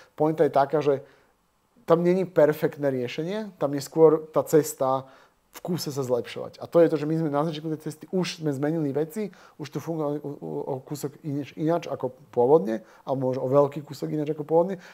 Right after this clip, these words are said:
ale stále tam vidím pred nami obrovský potenciál zlepšenia a obrovskú cestu.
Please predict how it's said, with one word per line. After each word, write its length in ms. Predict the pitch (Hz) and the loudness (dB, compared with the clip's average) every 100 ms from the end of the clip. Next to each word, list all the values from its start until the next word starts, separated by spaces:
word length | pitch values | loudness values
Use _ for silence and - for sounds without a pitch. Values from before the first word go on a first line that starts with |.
| - | -6
ale 160 | 127 | -4
stále 400 | 143 - 156 160 | -2 2 4 4
tam 160 | 151 151 | 2 -2
vidím 160 | 147 | -4
pred 240 | 131 139 139 | -2 -2 0
nami 240 | 139 131 - - - | -4 -6 -10 -10 0
obrovský 480 | 147 156 147 - | 4 8 6 4
potenciál 560 | 131 127 135 120 - 120 117 | -2 -2 -2 -6 -6 -4 -2
zlepšenia 480 | 120 - 143 147 147 | -4 -4 -8 -6 -6
a 80 | |
obrovskú 400 | 123 131 135 120 | -4 0 0 -2
cestu. 480 | - 139 131 - 220 | -8 -8 -8 -8 -10